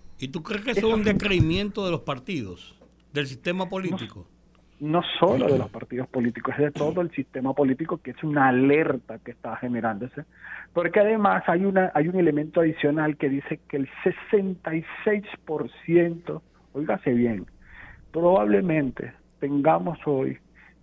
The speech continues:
Speaker 2: si de cien dominicanos que estarían escuchando este programa de radio, hay un sesenta y seis por ciento que no le interesa el tema político. Y que probablemente escuche algo, pero que no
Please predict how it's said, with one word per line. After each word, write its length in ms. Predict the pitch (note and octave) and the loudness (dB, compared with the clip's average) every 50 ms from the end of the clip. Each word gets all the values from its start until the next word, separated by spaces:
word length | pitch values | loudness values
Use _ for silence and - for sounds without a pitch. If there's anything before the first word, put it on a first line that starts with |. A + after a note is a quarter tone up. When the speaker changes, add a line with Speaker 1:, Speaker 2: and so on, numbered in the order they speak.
| _ - | _ 0
Speaker 2:
si 60 | D#3+ | 2
de 120 | D3+ C#3 - - - - - | 2 2 0 -2 -14 -6 0
cien 360 | G#3 G#3+ B3 C4+ B3+ A#3+ A3 | 0 2 2 2 2 2 0
dominicanos 760 | F#3+ F3 D#3 D3 C3+ B2+ B2 A#2 - D3+ C#3 C3+ B2+ A#2 - - - | 0 0 2 2 0 0 0 0 0 0 2 0 -2 -6 -10 -14 -12
que 80 | - C#3+ | -12 -12
estarían 380 | C3+ _ - C#3+ C3+ D#3 F3+ | -12 _ -4 -2 -2 0 -2
escuchando 500 | F#3+ - _ D#3+ C#3 - - D#3+ D3 C3+ | -2 -4 _ -10 -6 -2 -2 0 0 0
este 240 | C3+ - _ E3+ D#3+ | -2 -2 _ -6 -4
programa 520 | - C#3 C3+ C3 C3+ C#3 C#3 C#3 D#3 D3 C#3+ | 0 2 2 4 4 2 2 2 0 0 0
de 80 | - | 0
radio, 480 | - C#3 D3 D#3 E3 E3+ F3 F3+ G3 - - - - - - - | 2 4 4 4 4 4 2 0 -2 -6 -12 -16 -16 -16 -10 -4
hay 160 | - G3 G#3 | -2 0 0
un 140 | G#3 G3 - | 0 -2 2
sesenta 460 | - G3 F3+ - F#3+ F#3+ F#3 - E3 | 0 0 2 2 0 0 2 2 2
y 60 | D#3+ E3 - | 0 2 2
seis 160 | - B3+ B3+ | 2 2 4
por 160 | - E4 - G3 | 2 0 0 2
ciento 260 | - A#3 A3 G#3 G3 | 0 0 2 0 0
que 120 | - D#3 | 2 2
no 120 | C#3+ D#3+ E3+ | 4 4 4
le 80 | E3 | 4
interesa 380 | E3 D#3+ D#3+ D#3 E3 D#3+ - - | 4 2 2 0 0 0 -2 -8
el 60 | A#2 | -4
tema 240 | - B2+ A#2+ B2 A#2+ | -2 0 0 0 -2
político. 400 | - A#2+ F#2+ F#2+ - - - - _ _ _ _ - _ _ _ _ _ _ _ _ _ _ _ _ _ _ _ _ _ _ _ _ _ _ _ _ _ _ _ _ _ _ _ _ _ - | -2 -4 -6 -6 -12 -14 -20 -20 _ _ _ _ -20 _ _ _ _ _ _ _ _ _ _ _ _ _ _ _ _ _ _ _ _ _ _ _ _ _ _ _ _ _ _ _ _ _ -8
Y 60 | F3 | 0
que 160 | - - F#3+ | 4 4 4
probablemente 580 | - - F#3 G3 G#3+ A3+ A#3 A#3+ A#3 G#3 - A3 | 6 6 6 6 6 4 4 2 2 2 2 0
escuche 420 | - - - - A#3+ F#3+ - A#3 | 0 0 0 0 0 2 4 4
algo, 220 | A3 F#3 D3+ C#3+ | 6 6 4 4
pero 220 | C#3+ D#3 D3+ D3+ D3 | 4 4 2 2 4
que 160 | - D#3+ D#3 | 2 0 2
no 180 | E3+ G3 A#3 | 4 2 0